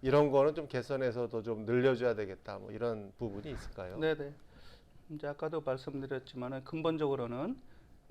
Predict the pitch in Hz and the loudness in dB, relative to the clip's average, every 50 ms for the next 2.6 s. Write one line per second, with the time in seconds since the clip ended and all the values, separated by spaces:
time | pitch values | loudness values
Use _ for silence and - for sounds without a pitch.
0 | - - - - - 196 196 196 190 180 165 151 131 131 - 196 185 190 185 180 | -20 -16 -14 -6 -4 -2 -2 0 -2 0 0 0 -2 -2 -4 -6 -4 -2 0 0
1 | 165 151 139 123 120 113 113 117 131 180 240 - - 127 113 107 104 98 95 95 | 0 0 0 0 -2 -2 0 0 -2 -2 -4 -6 -12 -12 -10 -10 -10 -10 -12 -14
2 | 98 - 147 151 156 151 147 143 156 160 160 160 | -14 -10 -4 0 2 4 4 4 2 -2 -4 -4